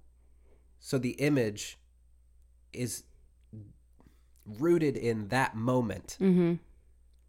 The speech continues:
Speaker 1: And I wonder if we can transcend that moment to talk about it in even more different ways.
Speaker 2: Right.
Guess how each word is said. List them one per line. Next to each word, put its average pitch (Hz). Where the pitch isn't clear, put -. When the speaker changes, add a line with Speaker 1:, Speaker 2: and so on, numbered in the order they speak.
Speaker 1:
And 95
I 190
wonder 98
if 127
we 127
can 113
transcend 139
that 131
moment 107
to 160
talk 139
about 113
it 107
in 104
even 120
more 107
different 139
ways. 82
Speaker 2:
Right. 190